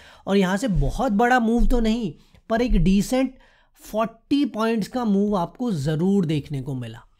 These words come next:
और फ़ोर्टी पॉइंट्स भी एक्सपायरी वाले दिन आपको अच्छा प्रॉफिट दे देते हैं। सुपर ट्रेंड से भी आप परफेक्टली ट्रेड्स बना सकते थे, इस लेवल तक अपने शॉर्ट्स कैरी कर सकते थे, और यहाँ पे अगर आप कॉल में भी एंट्री बनाते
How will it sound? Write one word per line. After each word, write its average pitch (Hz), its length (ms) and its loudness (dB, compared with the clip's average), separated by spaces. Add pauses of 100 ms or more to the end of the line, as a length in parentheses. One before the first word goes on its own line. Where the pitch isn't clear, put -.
(300)
और 202 280 0 (220)
फ़ोर्टी 214 400 0
पॉइंट्स 202 380 0
भी 226 100 2
एक्सपायरी 185 540 2
वाले 185 200 4
दिन 196 160 0
आपको 180 300 -6 (180)
अच्छा 196 480 -6 (180)
प्रॉफिट 160 460 -4
दे 147 220 -2
देते 143 260 0
हैं। 120 140 -6 (320)
सुपर 185 380 -2
ट्रेंड 214 260 4
से 226 100 4
भी 214 100 4
आप 220 160 2
परफेक्टली 202 400 2
ट्रेड्स 196 340 2
बना 190 200 0
सकते 185 300 -4
थे, 214 160 0 (360)
इस 214 220 0
लेवल 196 260 4
तक 196 180 -2
अपने 190 260 -2
शॉर्ट्स 175 380 -2
कैरी 196 300 6
कर 185 120 2
सकते 175 320 -4
थे, 294 120 0 (280)
और 190 120 -2
यहाँ 185 300 2
पे 233 60 0
अगर 220 220 0
आप 226 160 -6
कॉल 214 340 2
में 190 280 4
भी 202 180 10
एंट्री 196 380 10
बनाते 175 400 6